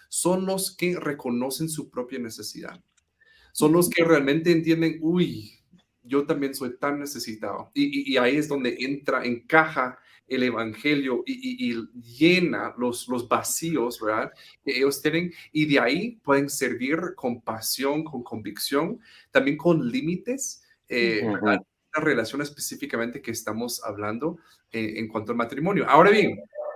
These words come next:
Speaker 1: ¿qué dirían ustedes? Hemos estado hablando del matrimonio y obviamente este, este pasaje, o sea, va hacia eso, pero seguramente también nos están escuchando personas solteras, hombres específicamente.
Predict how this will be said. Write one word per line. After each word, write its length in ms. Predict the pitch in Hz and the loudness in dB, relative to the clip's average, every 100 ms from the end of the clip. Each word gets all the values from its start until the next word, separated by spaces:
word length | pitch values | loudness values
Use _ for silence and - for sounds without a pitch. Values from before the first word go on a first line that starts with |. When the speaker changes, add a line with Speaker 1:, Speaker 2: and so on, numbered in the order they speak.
| - 123 - | -12 -14 -2
Speaker 1:
¿qué 80 | 190 | 2
dirían 340 | 208 226 202 | 2 2 0
ustedes? 400 | 156 - 123 107 123 | 0 4 4 4 2
Hemos 220 | 156 175 | 2 2
estado 240 | 180 170 156 | 4 6 6
hablando 340 | 127 143 151 | 4 0 0
del 180 | 123 120 | 0 0
matrimonio 640 | 117 113 113 113 139 160 139 | 0 -2 -2 -2 0 0 0
y 60 | 120 | 0
obviamente 640 | 120 135 123 120 123 151 147 | 0 0 0 -2 -4 -6 -4
este, 320 | 120 - - 139 | -4 -4 -8 -8
este 180 | 135 - | -4 -4
pasaje, 540 | 110 123 123 - 175 - - - - _ _ _ _ - - - - - | -2 -2 -2 -2 -4 -4 -12 -20 -20 _ _ _ _ -20 -20 -16 -16 -6
o 60 | |
sea, 360 | - 110 101 - - - - | 0 2 2 -2 -14 -20 -14
va 260 | 113 127 147 | 0 4 4
hacia 260 | 160 151 | 2 2
eso, 320 | 113 - 220 - - - - _ | 2 0 -4 -6 -16 -20 -20 _
pero 300 | 180 190 226 214 - _ - | 4 6 4 0 -10 _ -8
seguramente 680 | - 147 139 170 165 160 170 | 0 2 2 2 2 4 2
también 260 | 156 160 | 2 2
nos 140 | 165 160 | 0 0
están 200 | 139 139 | 0 0
escuchando 460 | 139 139 135 151 | -2 -2 -2 -2
personas 360 | 135 - 127 135 | -4 -6 -8 -6
solteras, 680 | 110 - 110 120 165 - _ _ _ - | -10 -4 -2 -2 -6 -14 _ _ _ 4
hombres 420 | 156 180 185 151 | 6 6 4 0
específicamente. 1080 | - - 123 131 151 139 107 101 101 175 | -2 -8 -8 -6 -6 -4 -4 -6 -8 -10